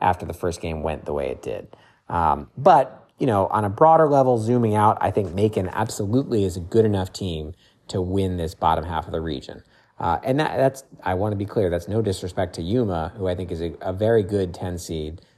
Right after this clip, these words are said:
As I said, can beat good teams, uh, you know, might very well win that game. But Macon is, Macon is a team I have my eye on. If they could somehow get by Rockford, if they are in that second round matchup,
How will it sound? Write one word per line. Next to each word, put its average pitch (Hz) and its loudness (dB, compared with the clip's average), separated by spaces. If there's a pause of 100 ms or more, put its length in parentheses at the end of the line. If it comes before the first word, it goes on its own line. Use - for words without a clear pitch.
(120)
As 107 -10
I 85 -2
said, 87 0
can 92 -6
beat 101 -6
good 87 -4
teams, 80 -10 (360)
uh, 76 0 (200)
you 104 -8
know, 80 -6 (100)
might 123 2
very 107 4
well 98 2
win 98 0
that 87 -6
game. 78 -8 (400)
But 80 -2
Macon 135 4
is, 101 0
Macon 160 4
is 107 4
a 110 0
team 104 0
I 92 0
have 90 2
my 85 -2
eye 87 0
on. 78 -2 (300)
If 123 -2
they 113 4
could 98 -4
somehow 120 2
get - -4
by 95 2
Rockford, 85 -2
if - -14
they 82 -4
are 85 0
in 80 -6
that - -10
second 80 -8
round 78 -6
matchup, - -10